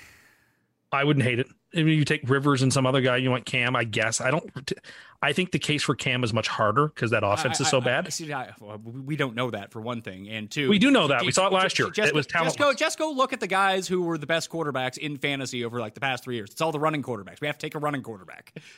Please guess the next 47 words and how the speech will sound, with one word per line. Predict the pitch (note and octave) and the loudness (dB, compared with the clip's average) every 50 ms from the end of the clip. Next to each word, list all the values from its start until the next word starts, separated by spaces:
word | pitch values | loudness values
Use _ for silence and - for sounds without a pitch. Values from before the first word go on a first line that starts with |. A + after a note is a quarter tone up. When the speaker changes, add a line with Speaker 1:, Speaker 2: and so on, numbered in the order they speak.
| _ - | _ -10
Speaker 2:
<laughs> | D#4 - - - _ _ _ _ _ _ _ _ _ _ _ _ _ _ _ - | -10 -10 -10 -10 _ _ _ _ _ _ _ _ _ _ _ _ _ _ _ 0
Speaker 1:
We, | F3 E3 F3+ | 2 2 4
we | D#3 D3+ E3+ | 4 4 4
don't | F#3 F3+ F#3+ | 4 4 4
even | F#3 F3 | 4 4
know | E3+ D#3 | 2 2
Cam's | - - D#3+ D3 C#3 | 0 0 0 0 2
gonna | C#3 E3 | 2 2
Speaker 2:
Ah, | A#3+ A3+ | 2 2
Speaker 1:
start. | D3+ - - | 2 0 0
Speaker 2:
shit. | - - - - C3+ | 0 0 0 2 2
Speaker 1:
Like, | B2+ A#2+ - - - _ _ _ _ _ _ _ - | 2 2 0 -4 -12 _ _ _ _ _ _ _ -6
Speaker 2:
That | F3 F#3 A3 B3 G#3 C3 | -2 0 0 0 0 0
is | C3 C#3 B2 A2+ G#2 - | 0 -2 -2 -2 -4 -6
terrible | - - F3+ G#3 G#3+ F3+ B2 A2 G2 | -6 -4 -4 -2 -2 -4 -4 -6 -10
news. | F2+ E2+ D2 B1 B1+ - - - _ _ _ _ _ _ _ _ _ _ _ _ _ _ _ _ _ _ _ _ _ _ - | -12 -16 -20 -20 -16 -14 -14 -14 _ _ _ _ _ _ _ _ _ _ _ _ _ _ _ _ _ _ _ _ _ _ -2
Speaker 1:
Well, | - - - C#3 G3+ | 0 2 2 2 0
Speaker 2:
Singletary, | D#3 - A#2 | 0 0 0
Speaker 1:
now | A2 A2 A#2 | 2 2 0
Speaker 2:
Lockett, | B2 C#3 E3 E3+ G3 - F#3+ E3 - | 2 2 2 0 0 0 -4 -8 -8
Chark, | - - E3 D#3+ E3+ D#3+ - - | -6 -2 0 0 0 -2 -6 -6
Metcalf, | B2 C3+ D3+ - - - D#3+ D#3 D#3+ E3 - | -4 -4 -4 -4 -4 -2 0 2 0 0 -2
McLaurin. | - C#3+ B2+ - - D3+ D3+ C3+ A2 F#2+ - | -4 -8 -8 -8 -6 -6 -6 -4 -6 -6 -8
So | A2+ | -10
Chark, | G#2 - - D#3+ E3+ F3+ - - | -8 -2 -2 0 0 -2 -4 -6
Metcalf, | - D3+ - - D#3 D#3 D#3 - | -8 -6 -4 -2 -2 -2 -2 -2
and | D3+ | -6
McLaurin | C#3 C3 - C#3+ C#3 C#3 C#3 - | -12 -10 -10 -8 -8 -8 -8 -8
all | B2 B2+ C3 | -6 -6 -6
go | C3+ D3 C#3+ | -4 -4 -6
back | C3 A#2 B2 B2+ C3+ | -4 -4 -2 -2 0
Speaker 1:
We | - C3+ | 2 2
Speaker 2:
to | C3+ | 2
Speaker 1:
are | - | 2
Speaker 2:
back | C3+ C3 | 2 2
Speaker 1:
on, | C3+ C3+ C#3+ D#3 E3 | 2 4 4 4 2
Speaker 2:
to | F3 | 2
back. | E3+ - - - _ _ _ _ _ _ _ _ _ _ _ - | 0 0 -4 -14 _ _ _ _ _ _ _ _ _ _ _ 0
Speaker 1:
we're | C3 B2 A#2+ | 2 2 4
on | A#2+ C3 D#3 | 4 4 2
the | E3 E3+ | 2 2
Speaker 2:
Uh, | |
Speaker 1:
clock. | E3+ C3+ G#2 G2 - - - - - - - - - _ _ _ _ _ _ _ _ _ _ _ _ _ _ _ _ _ _ _ _ _ | 2 0 0 0 -4 -10 -12 -16 -18 -20 -20 -20 -20 _ _ _ _ _ _ _ _ _ _ _ _ _ _ _ _ _ _ _ _ _
Speaker 2:
so | - B2+ | -10 -6
we | A#2+ | -6
got | A#2 G#2 - | -6 -6 -6
Hilton. | E2+ A2+ E3 F3 F#3+ G#3+ F#3+ G#3+ A#3 B3+ D4+ C#4+ | -4 -2 0 0 0 0 -2 0 0 0 -2 -4